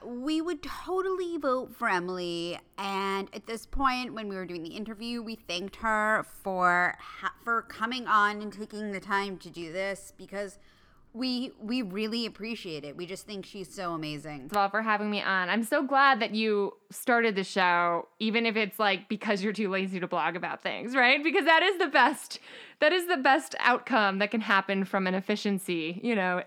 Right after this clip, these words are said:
Speaker 2: pursuit of efficiency. I love it. Um, folks can find everything about me and Bossed Up at bossed up dot com. That's Bossed Up with an E D. So B O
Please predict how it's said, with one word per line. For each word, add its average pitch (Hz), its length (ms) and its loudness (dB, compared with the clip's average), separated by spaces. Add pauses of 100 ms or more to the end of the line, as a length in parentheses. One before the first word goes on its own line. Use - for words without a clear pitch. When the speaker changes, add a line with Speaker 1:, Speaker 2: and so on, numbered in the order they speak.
(120)
Speaker 2:
pursuit 285 380 0
of 247 80 0
efficiency. 220 500 0
I - 80 0
love 202 340 4
it. 156 220 -2 (520)
Um, 220 640 4 (120)
folks 285 280 2
can 339 140 0
find 277 240 4 (200)
everything 311 380 2
about 277 260 2
me 254 220 2
and 233 140 2
Bossed 220 340 2
Up 214 220 4
at 190 180 0
bossed 208 420 0
up 214 280 2
dot 190 240 0
com. 190 260 0
That's 185 160 -4
Bossed 208 380 0
Up 202 120 0
with 196 140 -4
an 175 140 -4
E 196 120 -2
D. 165 300 -6
So 185 140 -8
B 202 200 -4
O 185 120 0